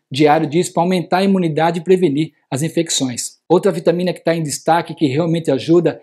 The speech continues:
é a vitamina D. A vitamina D, o que que foi observado, né? Porque estão analisando todos os casos onde as pessoas são internadas. Se a vitamina D tiver baixa, o que se observou é que os pacientes desenvolvem síndrome respiratória e muitos deles foram a óbito.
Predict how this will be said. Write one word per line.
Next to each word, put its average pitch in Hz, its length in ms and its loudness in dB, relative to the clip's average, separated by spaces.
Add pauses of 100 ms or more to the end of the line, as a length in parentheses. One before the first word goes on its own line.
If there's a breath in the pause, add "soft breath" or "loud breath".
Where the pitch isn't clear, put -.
(100)
é 147 60 0
a 143 60 2
vitamina 160 480 -2
D. 131 440 -2 (1040 loud breath)
A 151 60 0
vitamina 208 440 2
D, 175 180 4
o 196 60 4
que - 120 -10
que - 80 -14
foi 240 140 4
observado, 139 720 0 (100)
né? 160 280 -2 (200)
Porque - 180 -2
estão 160 240 0
analisando 160 460 0
todos 196 260 4
os 160 140 -8
casos 165 380 0
onde 156 200 -6
as - 60 -10
pessoas 160 260 -2
são 170 100 -4
internadas. 135 760 -4 (340 soft breath)
Se - 180 6
a 226 40 8
vitamina 240 480 2
D 220 160 4
tiver 185 260 0
baixa, 151 580 -2
o 135 60 -6
que - 100 -10
se 180 120 0
observou 151 760 0 (220 soft breath)
é 151 100 0
que 147 100 -4
os 156 80 -4
pacientes 147 540 -2
desenvolvem 156 720 2
síndrome 170 340 -4
respiratória 156 720 0 (160 loud breath)
e 156 100 2
muitos 180 460 2
deles 147 360 0
foram 160 260 -2
a 151 60 2
óbito. 117 380 -6